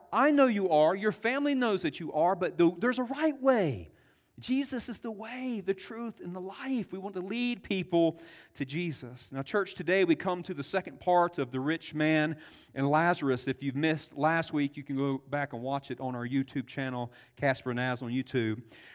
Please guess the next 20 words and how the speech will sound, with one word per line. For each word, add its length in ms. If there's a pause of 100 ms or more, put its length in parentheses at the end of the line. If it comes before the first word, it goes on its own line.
But 120
the 80
meek 320
and 140
lowly 260
Jesus 480
gives 300
some 220
clear 420
teachings 680
on 220
hell. 320
We've 160
learned 240
that 80
that 160
word 200
is 140
actually 680
Hades. 720